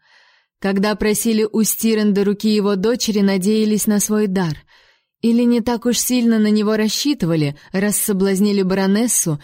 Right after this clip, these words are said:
и допустили беременность? Отвечайте, господин Уткер, сейчас уже скрывать нечего". Он отвернулся и теперь смотрел в стену.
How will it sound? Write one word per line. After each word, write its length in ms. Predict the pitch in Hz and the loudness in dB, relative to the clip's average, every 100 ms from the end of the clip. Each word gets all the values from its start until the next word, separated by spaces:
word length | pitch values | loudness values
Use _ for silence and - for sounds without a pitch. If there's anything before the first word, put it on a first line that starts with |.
| - | -6
и 100 | 185 | -2
допустили 540 | 202 202 - 226 214 | -2 0 -2 0 0
беременность? 800 | 196 233 208 156 147 147 147 - _ _ _ - | 0 0 0 0 -2 -4 -6 -14 _ _ _ -6
Отвечайте, 640 | 196 247 226 240 196 202 | -4 -2 -2 -2 -2 -2
господин 500 | 185 - 185 185 190 - | -2 -2 -2 0 0 0
Уткер, 460 | 185 - 185 175 - _ - | -2 -2 -4 -4 -8 _ -10
сейчас 440 | 208 190 226 208 | -4 -2 0 0
уже 180 | 208 208 | 0 -2
скрывать 420 | 190 208 202 202 | -2 -2 -2 0
нечего". 580 | 208 180 151 - 147 156 - _ _ _ _ _ - | 0 0 -2 -6 -8 -8 -12 _ _ _ _ _ -4
Он 200 | 190 190 | 0 0
отвернулся 680 | 175 180 185 202 202 - | 0 0 0 0 -2 -4
и 100 | 170 | -4
теперь 320 | 165 160 180 | -4 -6 -6
смотрел 460 | - 165 151 160 151 | -4 -6 -6 -6 -8
в 80 | - | -10
стену. 480 | - 156 151 165 | -12 -10 -8 -10